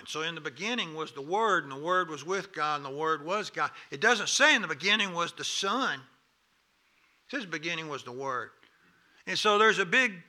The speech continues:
debate. Was Jesus, has he always and eternally been the Son of God? Uh,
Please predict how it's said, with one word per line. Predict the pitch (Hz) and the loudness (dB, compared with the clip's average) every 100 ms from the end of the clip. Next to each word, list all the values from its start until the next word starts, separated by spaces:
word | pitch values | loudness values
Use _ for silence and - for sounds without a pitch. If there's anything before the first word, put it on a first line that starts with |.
| _ _ | _ _
debate. | 131 139 180 208 180 127 - - _ _ | -4 2 6 6 6 -2 -12 -20 _ _
Was | 151 180 143 | -4 -2 0
Jesus, | - 220 247 180 147 - _ _ - | 0 2 0 -2 -6 -8 _ _ -12
has | 143 | -6
he | 220 208 | 0 2
always | 202 214 190 170 | 2 2 0 -4
and | 160 | -8
eternally | 160 - 190 185 165 151 | -14 -10 -8 -6 -6 -8
been | 160 165 147 139 | -10 -10 -10 -10
the | 123 | -12
Son | - 139 135 | -12 -12 -12
of | - | -12
God? | 131 131 107 - _ _ _ _ _ _ _ - _ _ _ _ _ _ _ _ _ | -12 -10 -12 -16 _ _ _ _ _ _ _ -20 _ _ _ _ _ _ _ _ _
Uh, | 151 147 135 120 | -2 0 0 -2